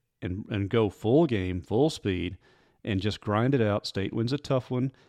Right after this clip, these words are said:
How do the next two or three seasons play out? Because remember, State didn't go bowling,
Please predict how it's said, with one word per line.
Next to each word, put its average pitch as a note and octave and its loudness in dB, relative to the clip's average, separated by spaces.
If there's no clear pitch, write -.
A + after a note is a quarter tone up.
How C3 2
do F3+ 0
the E3 4
next E3+ 2
two F3+ 2
or D#3+ 4
three D3+ 0
seasons D3 0
play D#3 -2
out? - -2
Because G#2+ 2
remember, A#2+ 2
State - 0
didn't D#3+ 2
go D3+ 4
bowling, G#2+ 2